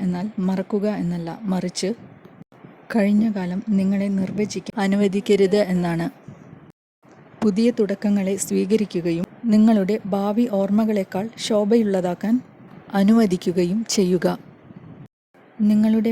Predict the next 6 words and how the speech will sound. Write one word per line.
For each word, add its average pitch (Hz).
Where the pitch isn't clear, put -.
വ്യക്തിത്വം 185
പുനർനിർമ്മിക്കുക. 185
ഒരാളെ 214
നഷ്ടപ്പെടുന്നത് 170
നിങ്ങളെ 214
തന്നെ 196